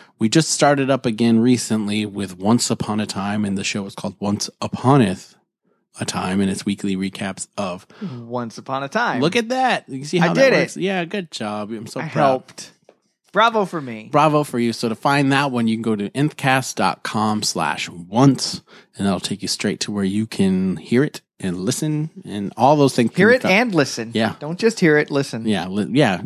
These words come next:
Speaker 1: It's not just noise. It's something that you need to get into
Speaker 2: It's
Speaker 1: your
Speaker 2: something
Speaker 1: psyche.
Speaker 2: that you want to listen to.
Speaker 1: Yeah, and all those can be found on our website, nthcast dot com.
Speaker 2: Yeah,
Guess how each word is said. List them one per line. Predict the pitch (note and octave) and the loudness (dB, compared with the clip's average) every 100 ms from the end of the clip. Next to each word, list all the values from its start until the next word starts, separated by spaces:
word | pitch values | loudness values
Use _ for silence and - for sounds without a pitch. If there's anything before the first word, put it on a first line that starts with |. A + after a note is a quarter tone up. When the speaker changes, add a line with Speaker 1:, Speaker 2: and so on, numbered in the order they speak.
| E3+ | -2
Speaker 1:
It's | F3+ - | 0 2
not | F#3 A#2 | 2 2
just | A2 - | -2 2
noise. | G#2 G2 F#2 - | 2 2 0 -4
It's | - - | -8 -6
something | G#2+ A2 | -2 0
that | G2 - | 0 -2
you | F#2 | -2
need | G2 | -4
to | F#2+ | -6
get | - D#2 - | -10 -12 -10
into | F2 - | -10 -10
Speaker 2:
It's | E2+ | -10
Speaker 1:
your | - | -10
Speaker 2:
something | - E3+ E3 | -8 -6 -6
Speaker 1:
psyche. | F3 | -4
Speaker 2:
that | |
you | C3+ | -4
want | D3 B3 | -2 -4
to | - | -4
listen | B2+ A2+ - A#2 | -8 -8 -10 -10
to. | - - - | -12 -14 -8
Speaker 1:
Yeah, | - A2 | -2 0
and | A2 B2 | 4 4
all | B2+ | 6
those | B2+ - | 4 4
can | |
be | A#2 | 4
found | A2 A2 G#2+ | 4 4 4
on | G#2 | 2
our | |
website, | G2+ G2+ - G2+ | -2 -4 -4 -6
nthcast | A2 G#2 - G2 G2+ | -6 -8 -6 -6 -4
dot | F#2+ D#2 - | -4 -6 -8
com. | - E2 F#2 A2+ - - _ _ | -10 -8 -10 -12 -18 -20 _ _
Speaker 2:
Yeah, | C#3 F3 | -6 -4